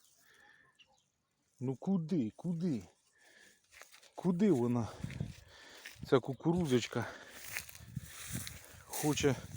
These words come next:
викохати ото по п'ять качанів, по чотири. Тут далі пішло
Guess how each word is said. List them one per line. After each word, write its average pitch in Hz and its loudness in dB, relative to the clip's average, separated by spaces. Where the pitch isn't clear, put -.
викохати 131 6
ото 117 6
по 127 6
п'ять 135 6
качанів, 127 6
по 110 2
чотири. 104 -2
Тут 180 4
далі 147 10
пішло 127 2